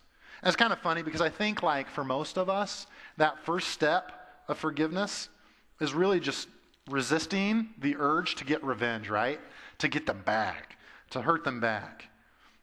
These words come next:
And so we're peeling back that onion and we say, "Okay, God, I forgive them. I give up my right, my desire, whatever we want to say, to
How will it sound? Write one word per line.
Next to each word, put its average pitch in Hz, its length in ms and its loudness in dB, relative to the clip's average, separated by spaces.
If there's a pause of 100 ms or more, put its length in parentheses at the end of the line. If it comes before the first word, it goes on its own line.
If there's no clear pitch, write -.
(120)
And 165 140 4
so 220 140 2
we're 190 100 2
peeling 196 380 0
back 160 320 0
that 151 120 0
onion 151 360 0
and 147 100 0
we 143 60 0
say, 147 120 -2
"Okay, 143 400 0
God, 127 360 2 (640)
I 139 100 4
forgive 151 360 -2
them. 135 180 -4 (720)
I 151 160 6
give 175 240 0
up 143 320 2
my 143 280 2
right, 139 520 0 (1000)
my 127 320 2
desire, 139 800 2 (140)
whatever 131 400 2
we 123 100 2
want 113 240 0
to 107 60 -4
say, 113 360 0 (520)
to 156 160 -4